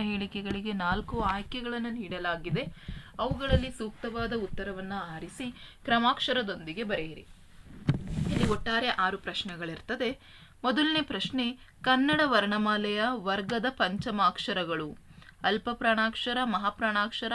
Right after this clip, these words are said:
ಅನುನಾಸಿಕ, ಯೋಗವಾಹಗಳು. So, ಅವ್ರು ಕೇಳಿರೋದು ಪಂಚಮಾಕ್ಷರಗಳು. So, ಪಂಚಮಾಕ್ಷರಗಳು ಕನ್ನಡ ವರ್ಣಮಾಲೆ ಬರೋದು ಅನುನಾಸಿಕಗಳು, ಹಾಗಾಗಿ option C is the right answer.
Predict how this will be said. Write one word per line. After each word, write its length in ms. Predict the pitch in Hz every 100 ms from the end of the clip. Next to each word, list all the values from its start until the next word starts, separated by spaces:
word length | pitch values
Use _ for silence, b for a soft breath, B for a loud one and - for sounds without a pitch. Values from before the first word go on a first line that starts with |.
| 220
ಅನುನಾಸಿಕ, 680 | 202 214 214 214 - 220 262
ಯೋಗವಾಹಗಳು. 880 | 269 214 202 196 185 - 202 160 156
So, 440 | - - - -
ಅವ್ರು 120 | 269
ಕೇಳಿರೋದು 540 | 269 240 240 247 233 269
ಪಂಚಮಾಕ್ಷರಗಳು. 1080 | - 214 208 277 254 220 208 - 208 185 180
So, 160 | -
ಪಂಚಮಾಕ್ಷರಗಳು 960 | - 196 185 233 220 220 - 208 208 214
ಕನ್ನಡ 320 | 247 180 196
ವರ್ಣಮಾಲೆ 520 | 214 196 190 190 185
ಬರೋದು 280 | 180 175 233
ಅನುನಾಸಿಕಗಳು, 920 | - 220 269 254 226 202 190 160 175
ಹಾಗಾಗಿ 460 | 226 190 175 180 277 B B B B 185
option 260 | 190 226
C 140 | 185 -
is 200 | 226 208
the 160 | 170
right 220 | 170 147 151
answer. 480 | 151 156 196 302